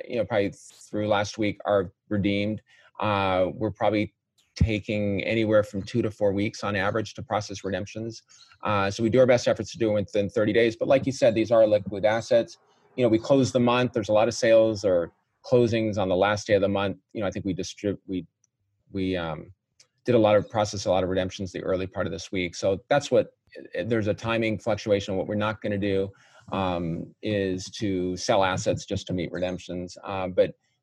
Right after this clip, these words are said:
a-, again, we've done that. We've been offering the redemptions, uh, since we've been doing Regulation A plus, and, uh,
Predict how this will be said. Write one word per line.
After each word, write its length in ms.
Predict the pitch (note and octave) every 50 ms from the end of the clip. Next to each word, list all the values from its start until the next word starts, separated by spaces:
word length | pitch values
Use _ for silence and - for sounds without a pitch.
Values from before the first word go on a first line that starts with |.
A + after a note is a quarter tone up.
| _ _ -
a-, 240 | A#2 A2+ - - -
again, 380 | C3+ B2 C#3+ B2+ G#2 G2 F#2
we've 160 | G2 A#2+ A2
done 220 | F#2+ A#2+ A#2 A#2 A2+
that. 160 | A2+ G#2 - -
We've 140 | A2+ A2+ A2
been 120 | A2 A2
offering 600 | A2+ A#2+ A#2+ - B2+ A#2 A2+ A2 G#2 G#2 G2 F#2 -
the 60 | G2+
redemptions, 840 | F2+ G2+ G2 G#2 G#2+ G2+ - - G2+ G2 G2 F#2+ - - - - - -
uh, 200 | - E2 D#2+ D#2
since 240 | D#2+ - - A2+ G2+
we've 120 | A2+ G#2 F2
been 100 | G2+ G2+
doing 180 | G2+ F#2+ F#2
Regulation 480 | F2+ F2 E2+ E2+ F2 E2 E2 - - F2
A 160 | F2+ F2+ E2 -
plus, 380 | - C3+ C#3+ C#3+ C3+ - - - _ _ _ _ _ _ _ -
and, 500 | G#2+ G#2 G2 G2 F#2+ F#2 F#2 F2+ F2 D#2+ -
uh, 360 | - E2 D#2+ D2+ D2+ E2 D#2+